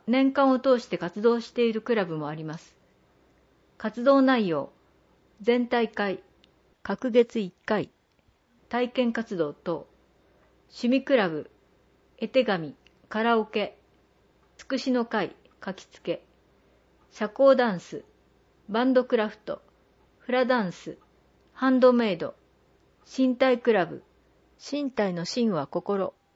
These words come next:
健康麻雀クラブ、中里みのり学園との交流会、研修旅行、文集、高齢百年杉発行、高齢は光る峰、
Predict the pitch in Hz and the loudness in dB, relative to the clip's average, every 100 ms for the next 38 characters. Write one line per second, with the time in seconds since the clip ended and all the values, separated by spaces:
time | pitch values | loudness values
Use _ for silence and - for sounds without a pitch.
0 | _ _ _ _ _ _ _ _ - 262 | _ _ _ _ _ _ _ _ -2 0
1 | 262 262 269 240 247 240 233 220 202 160 | 0 4 4 6 2 2 0 0 0 -2
2 | 131 - _ _ _ _ _ _ _ _ | -4 -18 _ _ _ _ _ _ _ _
3 | _ _ _ _ _ _ _ _ _ _ | _ _ _ _ _ _ _ _ _ _
4 | _ 202 208 269 269 269 226 214 247 277 | _ -6 -2 0 2 4 4 2 2 2
5 | 277 277 233 196 165 185 160 - 202 208 | 2 2 2 0 -2 -6 -6 -4 -2 -2
6 | 202 - 180 175 - _ _ _ _ _ | -4 -4 -6 -6 -12 _ _ _ _ _
7 | _ _ _ _ _ 277 269 269 269 254 | _ _ _ _ _ 4 4 2 -2 0
8 | 247 175 139 - _ _ _ _ _ _ | -2 0 -2 -4 _ _ _ _ _ _
9 | _ _ _ _ _ _ _ _ _ _ | _ _ _ _ _ _ _ _ _ _
10 | - 269 269 - 254 240 - _ - 285 | -4 0 0 -2 -2 -2 -4 _ 2 4
11 | 277 269 254 233 226 269 269 226 - 170 | 6 4 0 -4 -2 0 0 -2 -6 -8
12 | 156 - - _ - 185 165 - _ _ | -10 -12 -16 _ -6 -4 -4 -10 _ _
13 | _ _ _ _ _ - 269 269 254 240 | _ _ _ _ _ 2 4 6 4 2
14 | 220 - 196 - 277 254 180 170 175 180 | -2 -4 -10 -2 0 2 2 -2 -6 -6
15 | - | -8